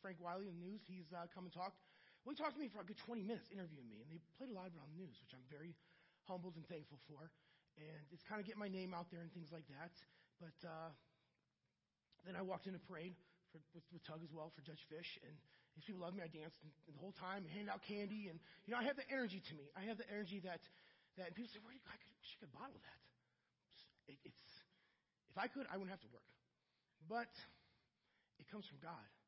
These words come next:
Like, there's days that I come here and I'm kinda, it's been a long week and whatnot.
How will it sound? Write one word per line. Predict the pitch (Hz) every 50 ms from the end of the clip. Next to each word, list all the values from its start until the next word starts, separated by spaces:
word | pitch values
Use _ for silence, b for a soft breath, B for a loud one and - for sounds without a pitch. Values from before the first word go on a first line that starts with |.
| b b b b b _ -
Like, | 131
there's | 147 175 165 -
days | - 185 185 180
that | - 160
I | 151 160 -
come | - 175 175
here | 165 185 180 180 170 -
and | 160 127
I'm | 139 160 165 - - - -
kinda, | 208 196 196 196 190 B B B
it's | B -
been | 262 240
a | 214 208
long | 208 208 208
week | 190 202 202 202
and | 208 190 185
whatnot. | 190 180 190 185 190 196